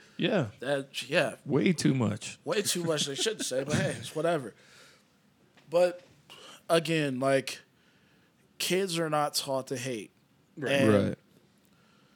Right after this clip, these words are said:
Speaker 2: so I was on the phone with, uh, well, Mariah was telling me the other day, other night or whatever, like,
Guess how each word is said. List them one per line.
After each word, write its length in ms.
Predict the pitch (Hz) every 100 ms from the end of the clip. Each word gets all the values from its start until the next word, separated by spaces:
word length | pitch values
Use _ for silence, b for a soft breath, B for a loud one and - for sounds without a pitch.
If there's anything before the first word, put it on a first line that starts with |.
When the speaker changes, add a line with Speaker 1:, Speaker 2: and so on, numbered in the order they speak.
| b
Speaker 2:
so 140 | 147
I 20 |
was 80 | 139
on 80 | 147
the 60 |
phone 260 | 139 151 143
with, 100 | 131
uh, 340 | 131 131 123 117 - - - -
well, 180 | 135
Mariah 240 | 127 127 135
was 140 | 123
telling 180 | 139 131
me 80 | 127
the 80 | 127
other 120 | 123
day, 180 | 127 123 120
other 180 | 131
night 200 | 127 127
or 40 | 123
whatever, 440 | 127 123 120 113 _ B B B B B B - -
like, 300 | 135 131 120